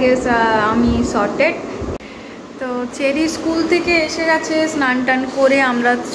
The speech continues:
সবাই lunch করে নিলাম, মানে সবাই এখনও শেষ হয়নি, পিকুকে এখন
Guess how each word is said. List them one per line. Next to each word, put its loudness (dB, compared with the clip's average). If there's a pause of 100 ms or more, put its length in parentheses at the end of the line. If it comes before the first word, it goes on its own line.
সবাই 0
lunch 0
করে 4
নিলাম, 2 (680)
মানে 2
সবাই 4
এখনও 0 (280)
শেষ 2
হয়নি, 2 (160)
পিকুকে 0
এখন 2